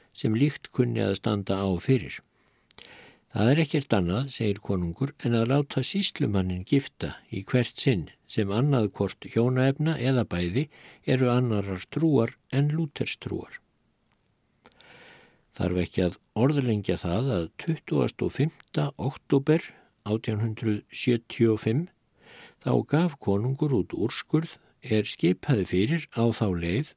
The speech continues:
sem nú var sagt. Setti ráðherrann nafn sitt undir úrskurðinn ásamt konungi og var mjög glaður yfir því að nú var hvoru tveggja borgið,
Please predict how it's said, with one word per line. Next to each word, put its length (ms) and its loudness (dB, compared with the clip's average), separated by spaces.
sem 280 0
nú 140 0
var 220 -4
sagt. 460 -6
Setti 400 0
ráðherrann 540 2
nafn 260 -2
sitt 320 0
undir 280 0
úrskurðinn 560 -2
ásamt 440 0
konungi 560 -2
og 120 0
var 160 2
mjög 300 2
glaður 420 2
yfir 200 0
því 140 -2
að 120 0
nú 60 4
var 140 2
hvoru 280 2
tveggja 380 -2
borgið, 480 2